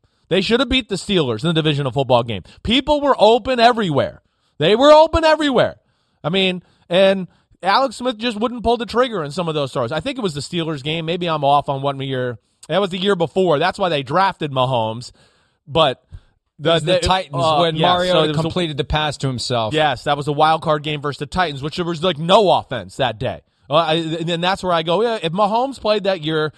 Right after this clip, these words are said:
Speaker 1: they would have been better in that playoff game with Mahomes than they would have Alex Smith." I don't care what anybody says. I, that's, that's, that's just my belief. You know, so that's a different circumstance altogether with the team there. And I understand he had a firsthand look at that.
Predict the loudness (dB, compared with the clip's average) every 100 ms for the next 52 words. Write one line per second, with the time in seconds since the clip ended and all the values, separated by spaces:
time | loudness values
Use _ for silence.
0 | _ 0 0 2 0 0 2 2 2 0
1 | -2 -2 2 2 2 -2 -6 -4 -2 0
2 | 0 -2 -4 -8 -4 -4 -4 -2 -2 -4
3 | -8 -10 -12 _ -6 -2 -2 -2 -2 -2
4 | -2 -2 -4 -4 -8 -8 -8 -6 -4 -4
5 | -4 -8 -6 -2 -2 -4 -10 -2 -2 -2
6 | -4 -6 -10 _ _ _ -6 -4 -2 -2
7 | -2 -2 -2 -4 -8 -8 -6 -6 -4 -8
8 | -8 -8 -4 -4 -4 -4 -4 -2 -4 -6
9 | -10 -10 -8 -6 -6 -4 -6 -10 _ _
10 | _ -6 -4 -6 -10 _ -2 0 0 -6
11 | -6 -6 -4 -4 -4 -4 -4 -4 -4 -6
12 | -6 -2 -4 -4 -6 -2 -2